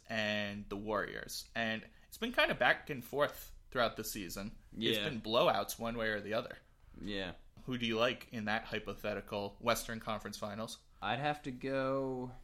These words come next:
Speaker 2: <sighs> with the Warriors. Uh, they're
Speaker 1: Yeah.
Speaker 2: just so good.
Speaker 1: Sure.
Speaker 2: There aren't four Kawhi Leonards.
Speaker 1: Right.
Speaker 2: <laughs> So,
Speaker 1: Yeah.
Speaker 2: I don't know how you could stop. I mean, you'd need at least two Kawhis <laughs> to stop that kind of scoring that they can do,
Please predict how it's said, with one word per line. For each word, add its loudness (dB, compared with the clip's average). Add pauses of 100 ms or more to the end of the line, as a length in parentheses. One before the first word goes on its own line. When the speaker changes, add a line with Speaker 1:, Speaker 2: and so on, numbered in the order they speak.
(120)
Speaker 2:
<sighs> -8
with -14
the -6
Warriors. 0
Uh, -4
they're 0
Speaker 1:
Yeah. 2
Speaker 2:
just -2
so 2
good. 0 (200)
Speaker 1:
Sure. 0 (480)
Speaker 2:
There 2
aren't 4
four 0
Kawhi 4
Leonards. -4
Speaker 1:
Right. -2 (140)
Speaker 2:
<laughs> -8 (640)
So, -4 (160)
Speaker 1:
Yeah. 2 (340)
Speaker 2:
I 2
don't 2
know 2
how 2
you 2
could -4
stop. 0
I -2
mean, 2
you'd 0
need 0 (280)
at -10
least -2 (140)
two -2
Kawhis -2
<laughs> -10
to -2
stop 2
that 0
kind 0
of -6
scoring 2
that -8
they -6
can -8
do, -2